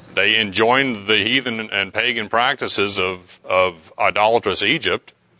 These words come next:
and that's why they were taken into slavery. They, they forgot the covenant with Abraham, and they forgot the covenant of circ-, of circumcision. Therefore, when God brought them out of Egypt, and he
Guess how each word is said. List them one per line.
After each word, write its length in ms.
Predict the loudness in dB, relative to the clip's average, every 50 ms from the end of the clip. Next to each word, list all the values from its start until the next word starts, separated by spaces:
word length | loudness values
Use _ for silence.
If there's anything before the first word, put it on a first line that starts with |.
| _ _ _ _ _ _ -20 -14 -10 -6
and 120 | -2 0
that's 180 | 0 0 0 0
why 220 | 2 2 4 4
they 140 | 2 2 2
were 180 | 2 0 0
taken 340 | 0 0 -2 -2 -2 -4 -6
into 160 | -10 -6 -4
slavery. 500 | -2 -2 0 -2 -2 -2 -4 -10 -14 -16 -18 _ _ _ _ _ _ _ _ _ _ -20 -20 -20 -20 -20 -20 -6
They, 280 | -2 0 0 0 0 -4 _ _ _ _ _ _ _ _
they 420 | -4 -2 0 2 2 0 0 -2 -6 _ _ -6
forgot 460 | -4 -4 -2 0 2 2 2 2 0
the 80 | -4
covenant 640 | -2 -2 -2 -2 -2 -4 -4 -4 -4 -6 -6 -6 -12 -14 _ _
with 160 | -4 -2 0
Abraham, 560 | 0 0 0 0 -2 0 0 2 0 2 2
and 180 | 0 -2 -2 -2
they 60 | -4
forgot 320 | -2 -2 0 0 0 0 0
the 80 | -2
covenant 400 | -2 -2 -2 -2 -2 -4 -4 -6
of 80 | -6 -2
circ-, 320 | 0 0 0 0 -2 -4
of 160 | -4 -2 -2
circumcision. 680 | 0 0 0 -2 -2 -4 -6 -4 -4 -4 -6 -8 -10 -14 -18 _ _ _ _ _ _ _ _ -20 -20 -20 -4 0
Therefore, 580 | 2 2 2 2 2 2 4 6 6 6 6
when 180 | 4 2 0 0
God 300 | 2 2 2 2 2 4
brought 200 | 4 4 4 4
them 120 | 2 2
out 240 | 2 2 2 2 0
of 140 | -2 -2 0
Egypt, 500 | 0 0 2 2 0 0 0 -2 -6 -16 _ _ _ _ _ _ _ _ _ _ _ _ _ -20 -20 -10 -4
and 300 | 0 0 0 0 0 -2
he 420 | -2 0 2 2 4 2 2 0